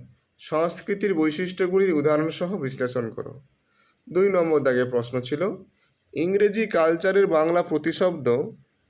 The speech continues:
কৃষ্টি ও অনুশীলন শব্দ দুটি কারা ব্যবহার করেছিলেন, উদাহরণসহ বিশদ করো। সাংস্কৃতিক রেণু, সাংস্কৃতিক উপাদান,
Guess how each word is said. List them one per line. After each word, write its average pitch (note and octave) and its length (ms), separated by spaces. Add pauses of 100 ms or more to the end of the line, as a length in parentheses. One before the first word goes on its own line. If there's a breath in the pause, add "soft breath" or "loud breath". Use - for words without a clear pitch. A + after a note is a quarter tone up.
কৃষ্টি F3 680 (180)
ও C#3 60 (160)
অনুশীলন F#3 580
শব্দ D3 400
দুটি D#3 440 (440 soft breath)
কারা F3+ 320
ব্যবহার F3 400
করেছিলেন, E3+ 680 (360 soft breath)
উদাহরণসহ D#3+ 680
বিশদ B2+ 440
করো। - 240 (520)
সাংস্কৃতিক F#3+ 840
রেণু, F#3 340
সাংস্কৃতিক F3 720
উপাদান, E3 680